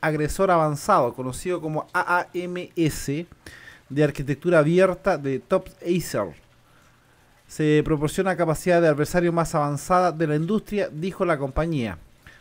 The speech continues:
¿Ve? Ahí está el concepto de un sistema avanzado. Es un sistema patentado,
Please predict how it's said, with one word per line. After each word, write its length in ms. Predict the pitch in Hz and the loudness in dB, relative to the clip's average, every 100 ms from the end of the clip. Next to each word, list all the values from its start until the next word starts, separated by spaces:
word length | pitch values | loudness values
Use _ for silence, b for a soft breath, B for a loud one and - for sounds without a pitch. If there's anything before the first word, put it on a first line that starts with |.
| _ | _
¿Ve? 220 | 135 165 165 - | -10 -10 -10 -12
Ahí 140 | - 151 | -8 -8
está 220 | 156 156 | -4 -4
el 80 | 143 | -2
concepto 640 | 147 131 165 151 - - 87 | -6 -4 -4 -4 -6 -8 -8
de 180 | 123 143 | -8 -6
un 80 | |
sistema 380 | 139 139 143 143 | -6 -10 -8 -6
avanzado. 840 | - 120 117 120 113 156 123 98 - B B B B - | -6 -4 -4 -6 -4 0 2 0 -6 B B B B -6
Es 120 | 180 | -4
un 80 | 175 | -2
sistema 420 | 180 202 202 190 | 0 2 4 6
patentado, 720 | 170 156 147 147 185 208 196 | 4 2 0 4 4 4 0